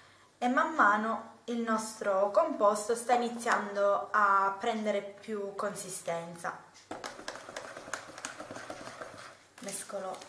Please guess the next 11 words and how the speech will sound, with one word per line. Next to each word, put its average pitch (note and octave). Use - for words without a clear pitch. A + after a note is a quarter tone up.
un G3+
po' G3
prima F#3+
per G3+
non G3
far G3
uscire F3+
tutta -
quanta F#3+
la G#3
farina G#3+